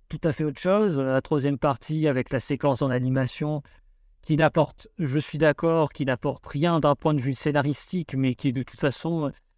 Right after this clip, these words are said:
et qui peut, pareil, encore une fois, laisser des, des spectateurs de côté, mais qui, en tout cas,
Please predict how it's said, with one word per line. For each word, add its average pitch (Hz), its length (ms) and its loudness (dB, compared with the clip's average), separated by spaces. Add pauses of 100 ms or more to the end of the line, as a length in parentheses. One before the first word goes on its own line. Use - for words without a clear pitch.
(160)
et 143 80 -2
qui - 180 -8
peut, 190 300 -2
pareil, 156 420 0
encore 135 300 0
une 135 80 -2
fois, 160 240 0
laisser 139 420 -2
des, 120 320 -4 (380)
des 131 80 -6
spectateurs 143 540 -2
de 131 100 -2
côté, 165 400 0
mais 131 160 0
qui, 160 220 -2
en 151 100 0
tout 135 160 -8
cas, 165 340 2